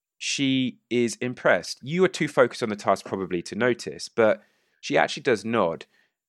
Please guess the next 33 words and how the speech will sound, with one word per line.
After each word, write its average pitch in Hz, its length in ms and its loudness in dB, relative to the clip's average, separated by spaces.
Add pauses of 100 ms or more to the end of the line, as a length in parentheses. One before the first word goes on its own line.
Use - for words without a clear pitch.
(540)
And 104 480 2 (240)
just, - 320 -2 (160)
I 113 80 0
guess 143 260 2
you 110 60 -6
see - 180 -2
the 98 100 0
movement, 101 600 0 (160)
maybe 101 280 0
her 95 120 0
shadow, 95 540 4 (180)
like, 92 220 -2
moves, 95 300 2
and 95 100 -6
you 95 60 -2
look 95 200 -2
up 101 140 -4
to - 60 -12
see - 140 -6
what 90 140 -4
she's 87 200 -8
doing, 90 280 2
and 85 100 -6
she - 120 -10
stops - 420 -4
instantly, 71 600 -12 (680)
and 92 180 0
you 87 60 -6
get 82 160 -4
back - 140 -12
to 95 100 -10
work. 92 360 0 (760)
And 110 560 2